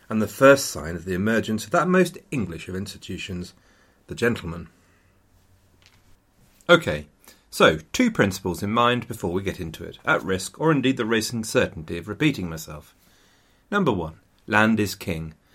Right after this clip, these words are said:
the ultimate source of wealth, power and security. And number two, price inflation throughout the century, which means fixed rents are bad, therefore take domain land back into direct management.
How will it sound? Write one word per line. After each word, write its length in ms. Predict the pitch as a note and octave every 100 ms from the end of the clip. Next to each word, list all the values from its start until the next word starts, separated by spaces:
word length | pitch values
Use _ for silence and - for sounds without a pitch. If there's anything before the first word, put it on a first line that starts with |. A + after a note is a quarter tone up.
| _ _
the 120 | -
ultimate 500 | - F3 D#3+ F3 D3+
source 340 | - F#2 E2 E2+
of 180 | C#2+
wealth, 400 | G2+ B2 B2 -
power 300 | - E2+ E2
and 120 | E2 E2
security. 680 | - A#2+ A#2+ G2+ E2 D#2+ _ _ _ _ _ _ _ _
And 120 | G2+
number 160 | E2+ D#2+
two, 380 | - F#3 A3 - - - _ _
price 300 | - A#2+ A#2+
inflation 480 | B2 C3+ B2 - A#2+
throughout 520 | - E3+ F3 E3+ D#3+
the 100 | -
century, 500 | - E2 - E2+ D2+ _ -
which 200 | - G2+
means 360 | F#2 E2 - _ _
fixed 320 | F3 - -
rents 320 | A2+ F#2+ -
are 60 | F2
bad, 460 | - C3 D#3+ E3 D#3+ _ _ _
therefore 300 | - F2 F2
take 300 | - C#3 -
domain 400 | - G2+ C3 C3
land 300 | B2+ B2+ B2+ - - _ _
back 180 | D#2+ -
into 160 | D#2+ -
direct 360 | D#2+ D2+ D#2
management. 500 | F#2+ F#2 D#2+ E2 D#2